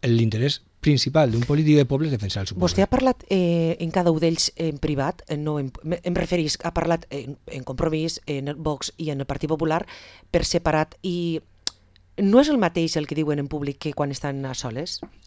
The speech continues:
Speaker 1: Bueno, jo he parlat en, en companys,
Speaker 2: Mhm.
Speaker 1: que, bueno, és, és cert que a vegades poden entendre més en petit comitè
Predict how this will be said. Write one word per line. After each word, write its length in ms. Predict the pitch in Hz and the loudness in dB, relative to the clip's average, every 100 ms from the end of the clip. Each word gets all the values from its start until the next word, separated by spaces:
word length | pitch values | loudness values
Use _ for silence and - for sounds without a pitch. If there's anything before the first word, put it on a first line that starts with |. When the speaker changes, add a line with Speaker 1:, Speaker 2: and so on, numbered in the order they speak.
| - - | -12 0
Speaker 1:
Bueno, 240 | 131 120 | 4 4
jo 120 | 113 | 4
he 40 | 98 | 2
parlat 260 | 98 107 113 | 0 2 2
en, 640 | 110 110 107 104 104 - - | 2 0 -2 -4 -6 -10 -12
en 120 | - 107 | -8 -6
companys, 680 | 101 98 131 143 180 - - - | -4 2 2 2 0 -8 -18 -12
Speaker 2:
Mhm. 260 | 165 160 - | -10 -10 -10
Speaker 1:
que, 340 | - 101 104 - - _ | -8 -6 -6 -10 -18 _
bueno, 260 | - 104 131 - - | -12 -10 -12 -16 -12
és, 180 | - 156 | -10 -8
és 220 | 110 110 | -4 0
cert 280 | - 120 117 | 2 2 2
que 80 | 123 | 2
a 80 | |
vegades 480 | 107 113 117 113 - - - _ | 2 2 2 2 -2 -10 -20 _
poden 240 | 139 131 | 6 6
entendre 400 | 127 117 139 127 | 6 4 4 4
més 180 | 110 117 | 2 2
en 120 | 104 | 0
petit 220 | 98 92 101 | -4 -8 -8
comitè 380 | 98 110 156 | -6 -2 -2